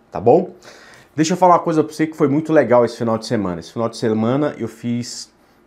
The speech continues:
o curso pra mais uma turma do Strategy Time aqui em São Paulo. Foram s-, quase cem pessoas, ou um pouco mais de cem pessoas, é,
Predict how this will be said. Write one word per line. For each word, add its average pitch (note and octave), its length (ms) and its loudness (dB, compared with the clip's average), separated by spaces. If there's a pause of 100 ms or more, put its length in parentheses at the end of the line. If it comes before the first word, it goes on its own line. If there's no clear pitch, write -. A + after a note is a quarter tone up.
(200)
o A#2+ 100 -8
curso B2+ 400 -6
pra A2+ 160 0
mais A#2+ 220 -2
uma A#2 140 -6
turma A2+ 280 -6
do G#2+ 80 -6
Strategy G2+ 520 -6
Time G2 280 -4
aqui F#2 180 -12
em G2 40 -10
São F#2+ 200 -12
Paulo. A2+ 380 0
Foram G#2+ 300 -6
s-, - 320 -20 (260)
quase B2 240 0
cem A#2+ 120 -6
pessoas, G#2 500 -6
ou G#2 60 -8
um G2 40 -16
pouco - 320 -10
mais G2+ 160 -4
de G2+ 60 -16
cem G#2 160 -10
pessoas, A2 680 -10 (540)
é, F#2+ 760 -8